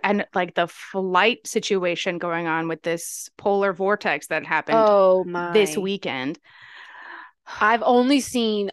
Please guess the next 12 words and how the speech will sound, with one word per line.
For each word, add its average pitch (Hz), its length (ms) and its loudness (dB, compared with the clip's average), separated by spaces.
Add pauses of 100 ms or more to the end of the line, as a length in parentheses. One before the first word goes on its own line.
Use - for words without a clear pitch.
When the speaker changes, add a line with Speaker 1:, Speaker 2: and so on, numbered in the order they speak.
Speaker 2:
awful 202 320 4
things 185 320 -2
about 165 240 -6
the - 60 -20
Southwest. - 840 -4 (680)
Speaker 1:
Yeah. 90 380 -4
Speaker 2:
Like, - 160 -16 (580)
just - 340 -8 (160)
people, 240 240 4
like, 214 220 4
driving. 196 760 4 (960)
Speaker 1:
Yeah. - 60 -20